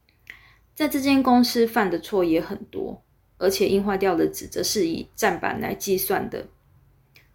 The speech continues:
我最记得的一件事是，那时候我老板有标到选举公告，因为量太大了，所以我们是自行制版的。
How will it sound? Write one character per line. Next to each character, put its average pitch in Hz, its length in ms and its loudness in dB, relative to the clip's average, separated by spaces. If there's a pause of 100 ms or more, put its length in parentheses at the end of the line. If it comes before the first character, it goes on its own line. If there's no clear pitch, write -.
(100)
我 190 120 -6
最 262 180 2
记 254 180 -2
得 196 160 4
的 180 100 6
一 175 80 4
件 208 240 0
事 208 160 0
是， 202 180 -2
那 202 180 -2
时 - 180 -6
候 196 140 -6
我 170 120 -2
老 165 200 -4
板 175 200 -6
有 165 140 -2
标 185 260 2
到 180 300 0
选 175 260 -4
举 - 160 -6
公 170 300 -8
告， - 320 -6 (800)
因 247 100 2
为 302 120 6
量 294 220 6
太 247 200 2
大 214 200 0
了， 170 120 2
所 - 160 0
以 - 20 6
我 185 60 2
们 165 200 -6
是 185 140 -8
自 185 180 -4
行 156 240 -6
制 160 200 -6
版 - 280 -10
的。 - 120 -14